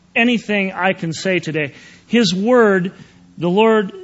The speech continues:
speaks for himself and how important prayer is.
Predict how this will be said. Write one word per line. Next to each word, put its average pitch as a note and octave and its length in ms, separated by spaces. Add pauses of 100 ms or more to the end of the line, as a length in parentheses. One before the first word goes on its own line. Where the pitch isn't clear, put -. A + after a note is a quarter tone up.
speaks - 600
for F#3 360
himself E3 720 (1040)
and E3 160
how D#3+ 200
important D#3 460
prayer C#3+ 360
is. - 140